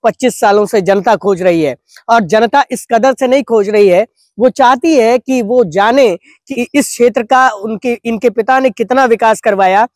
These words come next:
और कितना काम हो सका है जिससे जनता को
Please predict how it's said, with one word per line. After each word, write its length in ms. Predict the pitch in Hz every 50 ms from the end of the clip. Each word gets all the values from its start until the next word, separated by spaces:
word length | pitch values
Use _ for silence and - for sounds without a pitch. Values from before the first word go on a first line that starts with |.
| _ - - _ -
और 160 | 208 226 233
कितना 460 | - - 277 262 233 277 294 311 302
काम 400 | - _ - 226 208 226 254 269
हो 220 | 240 190 214 220
सका 300 | 196 - 226 190 - 208
है 200 | 185 156 160 196
जिससे 320 | 214 196 226 196 - 247 226
जनता 440 | 175 165 170 170 180 170 - 226 226
को 280 | - - 180 180 214